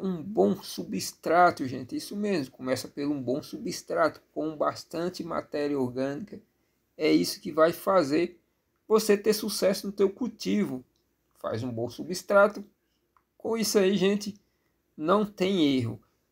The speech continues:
Mas o que eu coloco nesse substrato, Daniel? Eu coloco um único produto, gente, a casca de arroz parbolizada. Ela é muito boa mesmo.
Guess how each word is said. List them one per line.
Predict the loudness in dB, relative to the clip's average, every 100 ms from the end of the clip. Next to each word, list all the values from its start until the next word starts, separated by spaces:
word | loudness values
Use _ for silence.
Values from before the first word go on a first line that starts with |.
| _ 0
Mas | 0
o | 0
que | 0
eu | 2
coloco | 6 8 8 4
nesse | -2 -2
substrato, | -4 -6 -6 -2 2 2 2
Daniel? | -2 0 2 0 -2 _ _ _ _
Eu | 2 4 2 -2
coloco | 2 4 4 2
um | 0
único | -2 -6 -10
produto, | -6 -4 -2 -2 -4 -4 -6
gente, | -6 -6
a | -10
casca | _ -4 -2 -2 -6 -6
de | -2 2
arroz | 2 2 0 0
parbolizada. | -2 -2 0 0 0 0 -2 2 4 4 2 -4 _
Ela | -4 -2 -4
é |
muito | -6 -8 -4 -4 -6 -12
boa | -12 -6 0 0
mesmo. | 0 -4 -4 -6 -8 -10